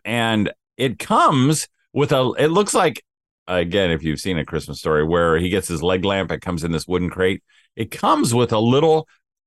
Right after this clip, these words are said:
flat bar, a pry bar, a little crowbar. You know, it's probably nine inches long that you're sp-, with the logo on it, "Man Crate,"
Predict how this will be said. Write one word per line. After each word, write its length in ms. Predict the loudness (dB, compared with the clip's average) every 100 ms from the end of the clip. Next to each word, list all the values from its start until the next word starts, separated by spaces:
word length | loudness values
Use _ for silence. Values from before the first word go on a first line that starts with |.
| -6
flat 300 | -2 -2 0
bar, 280 | 0 2 0
a 60 |
pry 360 | -2 -2 2 2
bar, 300 | 2 2 2
a 40 |
little 180 | 2 0
crowbar. 680 | 0 2 2 2 2 2 0
You 100 | 0
know, 160 | 0 0
it's 140 | -2
probably 460 | -2 -2 0 0 2
nine 280 | 0 0
inches 340 | 0 0 -2 0
long 400 | 2 2 0 0
that 80 | 0
you're 160 | 2 0
sp-, 300 | -4 -4 0
with 180 | 0 2
the 80 | 2
logo 360 | 2 2 2
on 200 | 2 2
it, 140 | -2 -6 -8
"Man 320 | -4 -2 -2
Crate," 420 | -2 -2 0 0